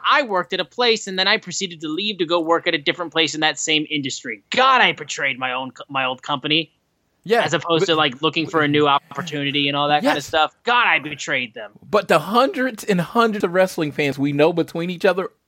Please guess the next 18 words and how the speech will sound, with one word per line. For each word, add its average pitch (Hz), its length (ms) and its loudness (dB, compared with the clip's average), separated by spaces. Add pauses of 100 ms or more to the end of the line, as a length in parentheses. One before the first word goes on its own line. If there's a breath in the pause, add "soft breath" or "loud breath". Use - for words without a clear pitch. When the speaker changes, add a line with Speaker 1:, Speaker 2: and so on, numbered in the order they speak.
(120)
Speaker 2:
I 180 160 6
don't 170 360 2
know 156 360 4
anyone 160 500 0
that 143 160 4
feels 151 320 2
like 110 260 -6
this. - 340 -18 (1300)
So 214 320 4
to 202 180 2
me, 226 380 2
that 208 180 4
leads 208 380 -2
me 214 140 0
to - 140 0
believe 208 480 0 (200 soft breath)
no 185 340 2
one 208 300 4